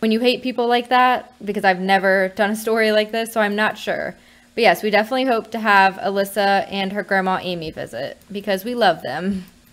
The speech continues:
And then also, I forgot to mention, they, like I said, they do have really bad traits. Well, not Amy and Alyssa, not the grandma and the sister,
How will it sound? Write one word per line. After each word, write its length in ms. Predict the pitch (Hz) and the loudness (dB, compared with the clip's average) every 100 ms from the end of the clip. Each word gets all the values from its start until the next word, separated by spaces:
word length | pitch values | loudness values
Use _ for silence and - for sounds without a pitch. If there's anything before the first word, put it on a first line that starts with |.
| _ _ - | _ _ -4
And 100 | 254 | 0
then 80 | 240 | 4
also, 240 | 240 254 | 2 6
I 120 | 254 | 4
forgot 260 | 233 233 226 | 6 2 2
to 60 | 220 | 0
mention, 540 | 208 208 208 196 190 - _ _ _ | -4 -4 -4 -4 -6 -10 _ _ _
they, 200 | - 208 | 2 2
like 220 | 208 220 233 | 4 2 4
I 80 | |
said, 220 | 226 220 202 | 4 2 2
they 120 | 190 | 0
do 180 | 214 233 | 0 0
have 220 | 226 185 | 0 2
really 180 | 202 196 | 0 2
bad 340 | 202 185 180 | 4 4 0
traits. 720 | - 190 190 214 - - - _ - | -6 -2 -2 -4 -8 -16 -18 _ -4
Well, 140 | 214 | 2
not 260 | 208 190 - - _ - | 4 4 0 -16 _ -8
Amy 260 | 208 185 185 | -4 -2 -2
and 80 | |
Alyssa, 440 | 170 175 170 160 180 | -4 -6 -6 -6 -4
not 140 | 190 | -4
the 80 | 185 | -4
grandma 240 | 190 180 170 | -2 -2 -2
and 100 | 165 | -8
the 60 | |
sister, 480 | 170 180 - 170 175 | -8 -10 -6 -6 -6